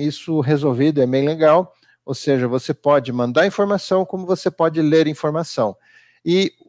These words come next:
o servidor M Q T T é como se fosse uma memória com variáveis, tá? Então, você cria aqui uma memória com variáveis, aí um atualiza essa variável,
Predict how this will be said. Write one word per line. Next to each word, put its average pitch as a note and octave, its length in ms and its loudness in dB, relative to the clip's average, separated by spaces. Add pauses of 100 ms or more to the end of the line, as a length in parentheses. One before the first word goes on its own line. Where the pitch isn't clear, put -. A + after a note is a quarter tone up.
(380)
o F3+ 140 0
servidor G#3+ 640 4
M G#3 220 2
Q G3 160 0
T F#3+ 160 2
T - 160 -2
é G3+ 100 4
como G3 220 -6
se - 100 -10
fosse G3 300 -6
uma F#3 160 0
memória E3+ 440 0
com F#3 200 -6
variáveis, C#3 880 2 (320)
tá? C3 160 0
Então, C#3 180 -4
você D3 240 -4
cria G#3+ 280 0
aqui G#3 180 -4
uma G3+ 160 2
memória F#3+ 460 2
com F#3+ 120 -6
variáveis, F3+ 680 2 (280)
aí D#3+ 320 4
um A3 220 2
atualiza F#3+ 460 2
essa F#3+ 140 -4
variável, F#3 720 2